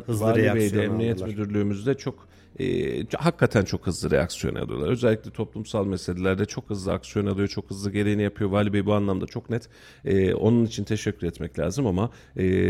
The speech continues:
Speaker 2: dert şu ki işte bunun kanuni tarafta böyle bir karşılığı yok. Bir dinleyicimiz öyle demiş, "Ben ilk defa öyle bir alkollü düğün gördüm, açıktan açığa içilen." Sen düğün görmemişsin abi, ondandır o.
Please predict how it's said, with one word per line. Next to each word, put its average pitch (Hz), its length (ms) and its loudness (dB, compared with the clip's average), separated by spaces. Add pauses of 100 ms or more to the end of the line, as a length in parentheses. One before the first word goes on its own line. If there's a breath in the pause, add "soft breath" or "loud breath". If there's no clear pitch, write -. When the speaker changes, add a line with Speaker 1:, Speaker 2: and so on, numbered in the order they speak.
(520)
Speaker 2:
dert 120 400 6
şu - 280 -4
ki 135 240 -4
işte 104 300 -2
bunun 104 140 0
kanuni 101 480 2
tarafta 87 400 -2
böyle 92 180 4
bir 101 80 2
karşılığı - 440 -2
yok. 107 140 0
Bir 101 100 0
dinleyicimiz 101 540 2
öyle 104 140 4
demiş, 95 200 -2
"Ben 95 100 0
ilk 101 180 -2
defa 92 240 0
öyle 95 160 2
bir 92 80 -2
alkollü 95 480 0
düğün 90 200 2
gördüm, 87 300 2
açıktan - 380 -4
açığa 80 340 -2
içilen." 110 320 -2 (260 soft breath)
Sen 98 280 0
düğün 95 200 6
görmemişsin 85 520 0
abi, 87 200 2
ondandır 87 420 0
o. - 120 -6